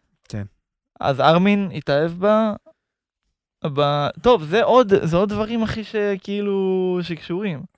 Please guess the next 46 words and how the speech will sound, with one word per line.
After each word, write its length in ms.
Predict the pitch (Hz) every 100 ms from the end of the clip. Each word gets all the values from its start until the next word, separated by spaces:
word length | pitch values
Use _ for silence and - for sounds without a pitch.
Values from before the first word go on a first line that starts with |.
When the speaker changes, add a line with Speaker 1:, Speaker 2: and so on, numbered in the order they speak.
| _
Speaker 1:
כן, 140 | 208 196
כן. 100 | - _
Speaker 2:
יש 140 | 190 214
שם 60 |
Speaker 1:
אנחנו 100 | 233 226 233
Speaker 2:
קטע 120 | 196
עם 60 |
Speaker 1:
נדבר 140 | 170 160
Speaker 2:
ה-, 60 | 151
Speaker 1:
על 80 | 156
Speaker 2:
כל 140 | 185
Speaker 1:
זה. 60 | 190
Speaker 2:
הטייטן 340 | 185 185 170
שיפטרס. 640 | 190 196 - 226 233 233 _ _ _ -
Speaker 1:
אנחנו 240 | 123 - 131
נדבר, 280 | 143 151 220
נדבר 300 | 170 139 190
על 40 |
Speaker 2:
משהו 140 | 202 175
Speaker 1:
זה, 60 |
Speaker 2:
לא 60 | 170
Speaker 1:
יש 60 |
לנו 100 | 156 -
Speaker 2:
ברור. 120 | 135
Speaker 1:
זה... 80 | 160 - _ - - _ _ _ _ _
רגע 300 | - 135 156
לפני 260 | 165 139 156
סיום, 320 | - 151 156
אני 100 | 131
בכלל 180 | 110 127
שכחתי, 440 | 123 113 120 -
ברח 260 | 104 107 127
לי 80 | 135
מהראש 360 | 120 123 135
על 60 | 117
הדבר 220 | 104 113
הכי 340 | 135 - - 160
חשוב 560 | 156 - 170 151 127 _ _ _
שנראה 200 | - 139
לי 80 | 151
קרה 240 | 143 135 147
בכל 240 | 143 -
Speaker 2:
רגע, 160 | 269 190
אבל 100 |
אתה 80 |
יודע 20 | 147